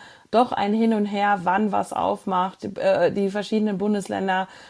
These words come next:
ähm, hatten individuelle Lösungen. Es gab, äh, Projektphasen. Äh, ganz ehrlich, Martin, könnte man sagen, ab Juli ist Deutschland auf gewesen oder ab der zweiten, dritten? Also gibt's so einen Tag, wo du sagst, oder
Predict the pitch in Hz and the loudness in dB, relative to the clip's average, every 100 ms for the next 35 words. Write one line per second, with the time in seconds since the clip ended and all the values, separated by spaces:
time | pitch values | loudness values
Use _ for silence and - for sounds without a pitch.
0 | - - 185 185 185 185 196 202 - 214 | -12 2 4 4 2 0 -2 -2 2 2
1 | 202 202 208 202 180 185 190 185 180 185 | 2 2 2 2 2 2 0 -2 -2 -2
2 | - 220 - 214 214 - - 196 196 208 | -4 -6 0 2 2 0 2 4 2 -2
3 | - - 208 190 185 - - 185 170 175 | -4 2 4 4 0 -4 -4 0 4 4
4 | 175 180 175 175 - - - - 180 175 | 2 0 0 -2 -10 -20 -20 0 6 8
5 | 175 170 - _ _ 202 254 226 214 247 | 8 4 -2 _ _ 4 6 4 2 2
6 | 247 233 269 233 233 247 262 220 214 202 | 0 0 0 0 0 2 2 2 0 2
7 | 202 220 220 214 _ 165 156 156 208 269 | 2 2 0 -6 _ 0 2 4 6 6
8 | 311 320 359 - _ 285 269 - - _ | 6 4 2 -6 _ -2 -2 -10 -16 _
9 | - 240 277 285 - 262 269 269 262 285 | -2 0 2 0 4 2 2 -2 0 0
10 | 277 285 190 180 196 - 175 180 - _ | 0 0 2 4 4 2 -2 -4 -14 _
11 | - 180 165 - 151 131 233 254 - 190 | -4 -4 -4 -4 -2 0 -2 -2 0 0
12 | 190 294 - 269 240 233 - 139 214 196 | 0 -4 -2 0 2 2 2 2 -2 -2
13 | 208 170 | -2 2